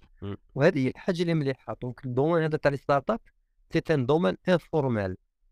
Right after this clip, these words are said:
Speaker 2: موش اورغانيزي الدومين تاع لي ستارت اب. ما تقدرش انت تورغانيزي. قال لنا مثلًا بون،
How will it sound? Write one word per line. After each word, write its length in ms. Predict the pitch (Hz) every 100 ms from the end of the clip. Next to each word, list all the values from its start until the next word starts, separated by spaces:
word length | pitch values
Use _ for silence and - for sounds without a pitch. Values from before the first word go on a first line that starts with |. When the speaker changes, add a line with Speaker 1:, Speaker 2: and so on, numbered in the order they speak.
| _ _ _ _ _ _ _
Speaker 2:
موش 280 | 135 208 -
اورغانيزي 680 | 185 156 135 135 120 104 107
الدومين 300 | 107 120 120
تاع 100 | 123
لي 40 |
ستارت 220 | - 104
اب. 60 | 104
ما 100 | 135
تقدرش 320 | - 202 -
انت 100 | 185
تورغانيزي. 680 | - 170 139 143 120 107 95
قال 280 | 104 123 131
لنا 100 | 143
مثلًا 420 | 143 - 120 107
بون، 160 | 123